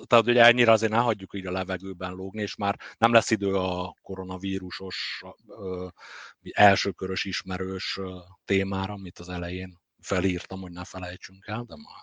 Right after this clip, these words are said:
nem fog beleférni az időbe. De, ö, egy kicsit azért így, így szemezgetnénk ebből a dologból, mondom, most nem, hogy miért mondjuk, csak azért, hogy így ne a levegőbe lógjon, hogy miért mondjuk azt, amit, ö, mondunk.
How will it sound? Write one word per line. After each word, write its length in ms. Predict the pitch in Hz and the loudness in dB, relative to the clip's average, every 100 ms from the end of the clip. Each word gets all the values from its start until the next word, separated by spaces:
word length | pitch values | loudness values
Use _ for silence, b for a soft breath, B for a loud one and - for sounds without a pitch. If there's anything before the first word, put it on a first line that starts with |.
| - | -20
nem 100 | 90 | -20
fog 160 | - 92 | -16 -12
beleférni 420 | 95 92 - 98 | -8 -8 -6 -6
az 120 | 98 | -6
időbe. 280 | 101 101 101 - B B | -6 -6 -6 -6 B B
De, 140 | B 131 | B 12
ö, 360 | 139 131 139 135 | 12 12 10 8
egy 120 | 131 | 6
kicsit 280 | - - 196 | 2 2 4
azért 340 | 170 156 127 | 6 6 6
így, 180 | 127 123 | 0 0
így 120 | 127 | 0
szemezgetnénk 880 | - 117 131 135 - 139 - 160 156 | 2 4 6 4 4 0 0 -4 -2
ebből 360 | 156 156 160 | -2 2 4
a 60 | 156 | 6
dologból, 480 | 165 165 139 104 104 | 6 6 4 4 0
mondom, 220 | 110 110 | 2 2
most 200 | 104 104 | 0 0
nem, 440 | 110 113 110 110 - - | 6 8 8 4 -4 0
hogy 120 | 117 | 6
miért 220 | 117 120 | 8 8
mondjuk, 360 | 117 107 107 110 | 6 2 0 2
csak 240 | 120 - | 4 8
azért, 280 | 127 127 120 | 8 10 10
hogy 140 | 113 | 10
így 200 | 110 104 - B | 6 4 -4 B
ne 140 | - 113 | 4 8
a 100 | 113 | 10
levegőbe 580 | 107 104 98 101 92 95 | 10 8 2 0 -2 -2
lógjon, 420 | 98 98 98 98 | -2 -6 -6 -6
hogy 140 | 101 | -6
miért 280 | 95 98 95 | -4 -2 -2
mondjuk 400 | 98 95 92 95 | -4 -12 -12 -10
azt, 280 | 95 95 - | -6 -4 -4
amit, 320 | 90 92 - | -4 -6 -2
ö, 140 | 98 95 | -2 -2
mondunk. 600 | 98 95 101 107 113 113 | -2 -4 -2 0 0 -2